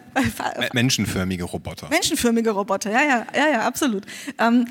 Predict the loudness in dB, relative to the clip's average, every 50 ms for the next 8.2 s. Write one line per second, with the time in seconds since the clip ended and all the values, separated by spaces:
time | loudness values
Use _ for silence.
0 | -4 -6 -2 0 2 2 2 2 0 0 0 0 0 0 0 0 0 0 0 0
1 | 2 2 4 4 4 2 2 0 0 -2 -2 -2 -2 -4 -4 -4 -4 -4 -4 -2
2 | -2 -2 -2 -2 -2 -2 -4 -4 -4 -6 -6 -4 -4 -4 -4 -4 -2 0 0 0
3 | 0 -2 -4 -2 -2 -2 -2 -4 -6 -12 -16 -20 -20 -20 -20 -20 _ _ _ _
4 | -2 0 0 0 -2 -4 -4 -4 -4 -2 0 0 0 0 -2 -4 -2 -2 -4 -6
5 | -4 -4 -4 -6 -6 -6 -10 -12 -10 -6 -6 -4 -4 -6 -6 -8 -8 -8 -8 -6
6 | -6 -6 -4 -4 -4 -4 -4 -4 -4 -4 -4 -4 -4 -4 -4 -4 -4 -4 -4 -4
7 | -4 -4 -4 -4 -4 -6 -8 -8 -10 -10 -10 -10 -6 -4 -2 -2 -2 -4 -6 -8
8 | -8 -8 -8 -12